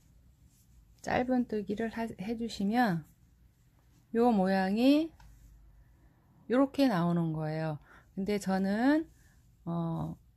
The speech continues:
지금 이 모양을 만들려고 하거든요. 그래서 사슬 다섯 개는 똑같아요. 사슬 다섯 개를 하시고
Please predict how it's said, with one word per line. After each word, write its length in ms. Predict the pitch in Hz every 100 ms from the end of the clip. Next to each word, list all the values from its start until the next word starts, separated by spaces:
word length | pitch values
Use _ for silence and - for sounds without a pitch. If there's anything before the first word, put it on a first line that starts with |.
| _
지금 280 | - 190 185
이 160 | 202
모양을 460 | 254 202 190 202 202
만들려고 520 | 160 151 190 190 180
하거든요. 680 | 196 220 220 196 190 254 302 - - - -
그래서 380 | 180 202 202 208
사슬 440 | 277 302 - 294
다섯 360 | 262 196 220 208
개는 260 | 214 220
똑같아요. 880 | 226 285 - 294 208 190 180 185 156 - _ _ _ _ _ -
사슬 720 | - 262 262 247 262 294 320 - _ - _ _
다섯 380 | - 180 208 202
개를 240 | 208 196
하시고 840 | 190 220 220 214 202 208 247 294